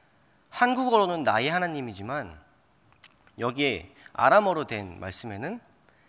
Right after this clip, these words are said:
엘리, 엘리라고 되어 있습니다. 여기에서 엘이라는 것은,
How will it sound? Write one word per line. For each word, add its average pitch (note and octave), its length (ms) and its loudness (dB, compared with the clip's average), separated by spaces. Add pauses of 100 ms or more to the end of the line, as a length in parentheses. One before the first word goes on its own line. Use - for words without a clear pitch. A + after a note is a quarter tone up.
(280)
엘리, C3+ 520 0
엘리라고 A#2 580 -2
되어 G2 220 -8
있습니다. F2 580 -16 (500)
여기에서 F3 560 0
엘이라는 E3 520 2
것은, B2 480 -8